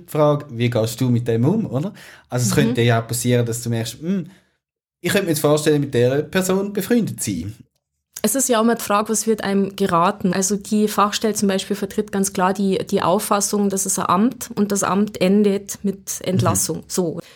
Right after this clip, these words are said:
Speaker 2: Finde ich eigentlich auch, ich sag mal, als Leitlinie sehr, sehr sinnvoll. Jetzt für mich selber würd ich sagen, eine Freundschaft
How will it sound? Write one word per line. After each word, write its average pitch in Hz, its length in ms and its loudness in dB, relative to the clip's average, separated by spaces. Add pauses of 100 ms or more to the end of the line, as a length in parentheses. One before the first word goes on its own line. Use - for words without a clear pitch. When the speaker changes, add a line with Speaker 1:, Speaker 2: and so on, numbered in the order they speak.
(260)
Speaker 2:
Finde 254 220 4
ich - 80 2
eigentlich 240 400 4
auch, 220 260 2
ich 208 80 -2
sag 220 240 -4
mal, 233 140 2
als 202 120 -4
Leitlinie 220 540 2
sehr, 190 460 0
sehr 196 160 -2
sinnvoll. 185 540 0
Jetzt 208 200 -4
für 208 120 2
mich 214 220 4
selber 214 540 2 (880)
würd 226 240 0
ich 220 120 -2
sagen, 240 680 0 (1900)
eine 208 100 0
Freundschaft 226 1120 0